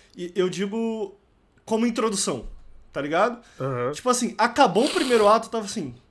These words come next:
Speaker 1: "Caralho, eu, porra, <laughs> vamos lá,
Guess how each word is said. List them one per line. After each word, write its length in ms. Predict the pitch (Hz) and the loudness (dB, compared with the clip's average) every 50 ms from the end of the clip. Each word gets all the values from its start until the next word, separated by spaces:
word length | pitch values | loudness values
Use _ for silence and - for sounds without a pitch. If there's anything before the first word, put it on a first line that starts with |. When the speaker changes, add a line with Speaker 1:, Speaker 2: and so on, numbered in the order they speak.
| - - - - - - - - - - - - _ _ _ _ - _ _ _ - | -10 -10 -10 -10 -12 -16 -18 -20 -20 -20 -20 -20 _ _ _ _ -20 _ _ _ -14
Speaker 1:
"Caralho, 960 | - - - 269 285 285 254 208 180 180 196 220 233 208 180 147 131 117 101 - _ _ - | -8 0 4 6 6 6 8 8 8 8 8 8 6 6 2 0 -2 -4 -6 -12 _ _ 4
eu, 280 | 196 208 233 226 - - _ _ - - _ - | 6 6 6 4 -2 -12 _ _ -20 -20 _ 0
porra, 520 | - 262 311 320 226 175 175 180 147 131 123 - - - - 156 - - - - | 6 8 10 10 8 8 4 2 2 0 0 -4 -4 -2 -2 -2 -2 -4 -12 -16
<laughs> 480 | - - - - - - _ _ _ - | -16 -18 -20 -20 -20 -20 _ _ _ -18
vamos 400 | 143 139 170 220 254 302 359 359 | -2 4 6 6 6 8 8 8
lá, 380 | 311 269 262 262 254 240 214 | 10 10 10 10 8 8 6